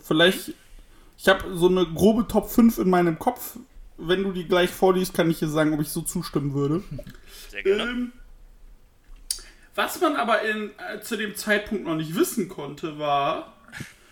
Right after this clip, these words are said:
Speaker 1: dass A W Revolution auch gleichzeitig der letzte Pay-Per-View, äh, mit Fans war. Und das ging auch, egal, sei es, äh, W W E oder auch, äh,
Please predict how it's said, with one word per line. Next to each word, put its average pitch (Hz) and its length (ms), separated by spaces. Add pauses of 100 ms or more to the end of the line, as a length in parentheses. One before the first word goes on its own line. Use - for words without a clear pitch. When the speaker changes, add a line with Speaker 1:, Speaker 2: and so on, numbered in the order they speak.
(100)
Speaker 1:
dass 175 180
A - 60
W 196 480
Revolution 185 760
auch - 220
gleichzeitig - 800
der 156 140
letzte 196 420
Pay-Per-View, 185 840
äh, 165 160
mit 147 160
Fans 285 360
war. - 180 (2500)
Und 151 140
das 156 200
ging 175 200
auch, 170 320 (420)
egal, 165 480
sei 151 240
es, 156 220
äh, 151 460 (680)
W 165 220
W 170 60
E 185 280
oder 165 280
auch, 147 260
äh, 139 440